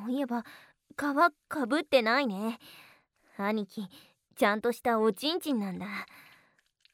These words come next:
包茎じゃないのね。 <laughs> 陰毛はしっかり生えてるし、ザーメンは臭いし、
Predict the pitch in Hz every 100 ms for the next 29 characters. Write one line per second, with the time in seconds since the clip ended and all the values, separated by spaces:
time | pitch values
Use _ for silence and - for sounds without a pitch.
0 | _ _ _ _ _ _ - 190 185 196
1 | - 208 202 220 202 220 277 226 190 240
2 | 302 330 330 - _ _ - 262 208 220
3 | 196 196 208 - _ _ 349 - - _
4 | _ _ _ _ - 208 208 208 208 202
5 | 202 208 - 214 190 _ _ - 269 233
6 | 202 196 202 180 180 - 202 202 - -
7 | _ _ - 262 349 349 226 185 180 -
8 | - 226 202 - 226